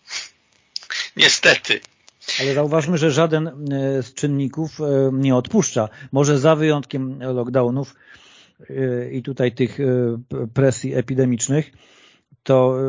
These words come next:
Speaker 2: e, wydaje mi się, że jest melodia dopiero, e, późniejszej jesieni. Niemniej jednak te wskaźniki ekonomiczne, ogólnie p-, popularne, e, zaczynają się uwidaczniać, ceny energii, e, za tym, e, bezrobocie i te wszystkie inne,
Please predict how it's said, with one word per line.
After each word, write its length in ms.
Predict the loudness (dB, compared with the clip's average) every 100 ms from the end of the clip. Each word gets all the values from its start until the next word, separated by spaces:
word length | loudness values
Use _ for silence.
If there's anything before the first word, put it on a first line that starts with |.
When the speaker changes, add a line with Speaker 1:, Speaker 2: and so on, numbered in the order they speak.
| -4
Speaker 2:
e, 20 |
wydaje 400 | -4 0 2 2
mi 140 | 0 -2
się, 160 | -2
że 120 | 0
jest 180 | 0 -2
melodia 380 | -2 0 0 -2
dopiero, 460 | -4 -2 2 2 2 -2 -2
e, 300 | -2 -2 -6 -4
późniejszej 540 | -4 0 -2 0 2
jesieni. 520 | 2 2 0 0 -4 -6 -18 -20 -20 -20 _ _ -2
Niemniej 360 | 2 4 4
jednak 300 | 2 2 0
te 400 | 2 4 4 4 0 -4 -8 -8
wskaźniki 720 | -6 -2 0 0 -6 -6 -8
ekonomiczne, 1000 | -6 -2 0 0 0 -4 -4 -2 -2 -2
ogólnie 760 | -6 -6 -4 -2 0 0 0 -2
p-, 140 | -6 -4
popularne, 880 | -2 0 2 4 4 2 0 0 -2 -4 -2
e, 40 | -2
zaczynają 560 | -2 -4 -4 -2 -2
się 200 | -4 -6
uwidaczniać, 720 | -8 -4 -2 -2 0 0 0 -2
ceny 320 | -2 -2 0
energii, 500 | 0 0 0 -2 -4 _ _ _ _ _ _ -6
e, 240 | 0 2
za 140 | 4 2
tym, 300 | 2 -2 -2
e, 300 | -2 -4 -2
bezrobocie 640 | 0 2 2 2 0 -2
i 60 | -4
te 100 | -4
wszystkie 340 | -6 -8 -8 -6
inne, 440 | -2 -2 -2 -8